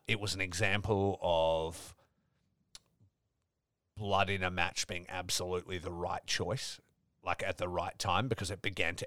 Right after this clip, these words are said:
elevate the match. Uh, and I don't mean in the way that Jon Moxley is bleeding every two seconds openly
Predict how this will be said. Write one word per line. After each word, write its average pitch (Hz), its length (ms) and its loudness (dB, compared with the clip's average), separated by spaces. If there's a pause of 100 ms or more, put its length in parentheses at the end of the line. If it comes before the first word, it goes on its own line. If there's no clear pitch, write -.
(140)
elevate 87 520 0
the 92 100 -4
match. 80 420 -4 (520)
Uh, 85 460 4
and 98 100 2
I 92 100 6
don't 90 160 0
mean 92 160 0
in 85 120 -6
the 85 80 -4
way 82 140 2
that 82 260 -10
Jon 82 220 0
Moxley 85 460 -2
is 80 140 -8 (160)
bleeding 85 460 -6
every 82 260 -6
two 82 220 -4
seconds 82 600 -2 (100)
openly 85 680 -4